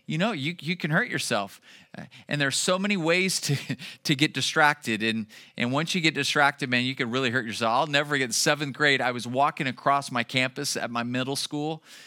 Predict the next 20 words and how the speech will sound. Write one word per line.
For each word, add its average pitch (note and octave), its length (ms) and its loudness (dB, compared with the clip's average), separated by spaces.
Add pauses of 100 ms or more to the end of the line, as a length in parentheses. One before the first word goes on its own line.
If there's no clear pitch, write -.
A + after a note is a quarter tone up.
(180)
And C3+ 120 -2
of - 80 -2
course, E3 340 0
it's E3+ 180 0
embarrassing C3 560 2
just C#3+ 180 -4
to C3+ 80 0
be A2+ 120 2
a G2+ 60 2
middle B2 320 0
schooler, F2+ 480 -8
right? B2 300 -2 (320)
So D3+ 340 2
I'm D#3 220 6
walking E3 320 2
across D3 640 2 (400)
Kern A3 320 4
Junior G3 320 4
High D3+ 180 6
School. - 400 -6